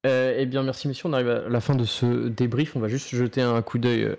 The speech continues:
rapidement au, au calendrier, puisqu'il y en a encore pas mal de matchs, euh, avant le, avant le premier janvier. Je crois que le premier janvier, d'ailleurs, on joue Manchester City, donc, euh, on commence bien l'année. Mais d'ici là, on a donc West Ham, euh, dans, dans quatre jours, Leeds en Première Ligue trois jours après,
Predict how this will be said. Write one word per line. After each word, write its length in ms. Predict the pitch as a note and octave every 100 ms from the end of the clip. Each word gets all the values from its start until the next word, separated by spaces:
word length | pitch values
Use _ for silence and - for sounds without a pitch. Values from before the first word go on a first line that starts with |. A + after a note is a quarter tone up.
| -
rapidement 540 | A2+ A2 G#2+ A2 A#2
au, 240 | A2 G#2+ A#2
au 40 |
calendrier, 600 | G#2+ C3+ C3 B2 B2+ C#3
puisqu'il 260 | C3 - A2+
y 60 |
en 100 | G#2
a 40 | G2+
encore 240 | G2+ -
pas 100 | -
mal 160 | A2+ G#2+
de 60 |
matchs, 280 | A2 A2+ -
euh, 100 | G#2 G2+
avant 260 | G#2 G#2
le, 220 | G#2 F#2+ F#2+ - - - -
avant 220 | G2+ A2+
le 60 |
premier 340 | G#2 - A#2+ A2+
janvier. 300 | A2+ A#2 B2+
Je 100 | G#2
crois 180 | - A#2
que 80 |
le 60 | A2+
premier 240 | G2 G#2
janvier, 240 | G2 G2 G#2
d'ailleurs, 220 | G2+ F#2+
on 60 | F#2+
joue 120 | G2
Manchester 480 | G#2 G2 A2 - G#2+
City, 320 | - G#2 -
donc, 220 | A#2+ G#2+
euh, 120 | F#2+ F#2
on 80 | -
commence 260 | - G2 G2
bien 160 | A#2+ B2
l'année. 240 | A2+ D3+ - - - F#2
Mais 140 | A#2 A2+
d'ici 320 | C3+ - D3
là, 120 | D#3+
on 100 | C#3+
a 220 | A#2 G#2
donc 200 | G#2 G#2
West 240 | - A2+ -
Ham, 140 | A#2+
euh, 260 | G#2+ F#2+ F#2+ - -
dans, 300 | G2 F#2+ F#2
dans 160 | F#2+ F#2+
quatre 340 | A2 - A2+
jours, 320 | A2 D3 C3
Leeds 480 | G2+ B2 E3+ C3 A2 -
en 140 | A2
Première 340 | - A#2 A2
Ligue 280 | A2 G#2+ -
trois 220 | - -
jours 180 | G#2+ A2
après, 400 | A2+ - D3+ D3